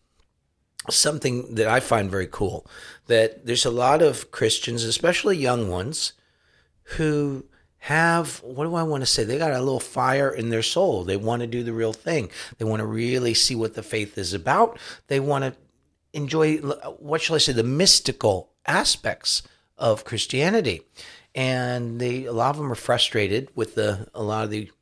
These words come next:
mainstream kind of, uh, organizations not really providing that. So there's a lot of young people and people in general who are looking for a deeper dive into what Christianity is about. And I, I think that's amazing. I think it's wonderful.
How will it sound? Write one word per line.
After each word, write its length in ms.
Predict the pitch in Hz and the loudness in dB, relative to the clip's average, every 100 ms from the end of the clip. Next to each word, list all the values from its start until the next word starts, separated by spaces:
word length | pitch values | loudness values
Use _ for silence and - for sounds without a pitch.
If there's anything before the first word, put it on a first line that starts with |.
| _ | _
mainstream 920 | 120 110 110 120 113 - - 110 107 | -12 -4 -2 -2 -4 -4 -4 -4 -6
kind 320 | 98 107 101 98 | -6 -6 -4 -4
of, 180 | 92 95 | -4 -2
uh, 180 | 90 82 _ _ _ _ _ - - _ | -2 -4 _ _ _ _ _ -20 -20 _
organizations 800 | 127 120 107 98 139 143 113 - | -2 0 0 2 2 2 -2 -4
not 200 | 127 139 - | -4 -4 -4
really 200 | 120 117 | -4 -2
providing 640 | 127 117 139 185 123 90 | -4 0 2 4 2 -2
that. 300 | 85 82 - - - - | -4 -6 -10 -20 -20 -12
So 220 | - - 151 | -4 0 0
there's 200 | 165 170 | 0 2
a 80 | |
lot 340 | 156 165 180 196 | 2 2 2 0
of 140 | 170 | 0
young 260 | 147 147 147 | 0 -2 -4
people 640 | 147 143 - 143 139 139 | -4 -4 0 0 0 -2
and 360 | 127 123 123 - | -6 -6 -6 -6
people 260 | 190 208 143 | -4 2 2
in 120 | 110 | 2
general 440 | 110 139 139 113 101 | 0 0 2 0 0
who 140 | 110 | 0
are 180 | 110 113 - - - - | -2 -4 -12 -20 -16 -4
looking 320 | 131 - 127 | -4 -4 -4
for 120 | 127 | -2
a 40 | 113 | -2
deeper 280 | 117 135 113 | -4 -6 -4
dive 420 | 107 113 131 113 | 0 2 0 0
into 160 | 104 107 | -4 -4
what 340 | 110 110 _ | -4 -4 _
Christianity 540 | - 113 - 120 117 117 | -8 -4 -2 -2 -2 -2
is 140 | 104 | -4
about. 420 | 117 131 170 95 | 2 4 4 2
And 140 | 98 107 | -4 -4
I, 120 | 123 107 | -4 -4
I 20 | |
think 200 | 120 131 | -4 -6
that's 200 | 104 95 | -6 -6
amazing. 440 | 104 107 143 110 92 | -6 -4 -4 -4 -6
I 40 | |
think 100 | 104 | -6
it's 80 | 101 | -6
wonderful. 560 | 95 107 139 - - | -4 -4 -4 -8 -12